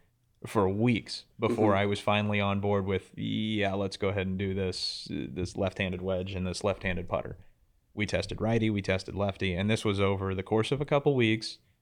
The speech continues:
Speaker 1: short game, putting, I mean, even kinda knockdown and touch and feel shots around the green from forty yards and in,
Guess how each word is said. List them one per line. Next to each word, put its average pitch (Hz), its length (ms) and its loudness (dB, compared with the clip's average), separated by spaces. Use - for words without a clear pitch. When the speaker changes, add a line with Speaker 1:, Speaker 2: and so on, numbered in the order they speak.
Speaker 1:
short - 360 2
game, 110 420 2
putting, 95 440 8
I 101 100 -2
mean, 95 240 0
even 101 880 2
kinda 98 240 0
knockdown 98 540 0
and 90 100 0
touch 104 220 -2
and 92 120 -2
feel 98 200 0
shots 95 340 -2
around 98 320 0
the 98 60 0
green 104 360 0
from 92 280 -4
forty 104 280 0
yards 101 360 0
and 95 120 -2
in, 113 240 2